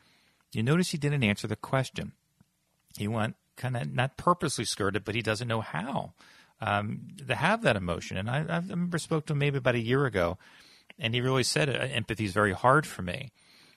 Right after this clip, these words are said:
um, 'cause he didn't answer the question, "Oh, this is how it makes me feel."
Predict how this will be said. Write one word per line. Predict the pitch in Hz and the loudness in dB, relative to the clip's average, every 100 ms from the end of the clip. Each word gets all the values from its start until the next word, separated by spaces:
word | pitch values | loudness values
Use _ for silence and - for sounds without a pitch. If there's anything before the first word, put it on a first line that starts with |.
| - | -8
um, | 110 95 92 95 98 143 | 0 2 2 -2 -8 -8
'cause | 104 | -6
he | 104 | -4
didn't | 110 131 117 | -2 -2 0
answer | 110 123 - | 0 0 0
the | 101 | -4
question, | - 123 - 101 - | 4 2 2 -8 -2
"Oh, | 151 123 | 0 0
this | 92 139 185 156 | -2 0 0 -2
is | 135 | -4
how | - 127 | 0 2
it | 113 | 2
makes | 107 104 - | 0 -2 -2
me | 98 | -6
feel." | - - 175 170 - - 120 | -6 -6 -2 0 -2 -4 -12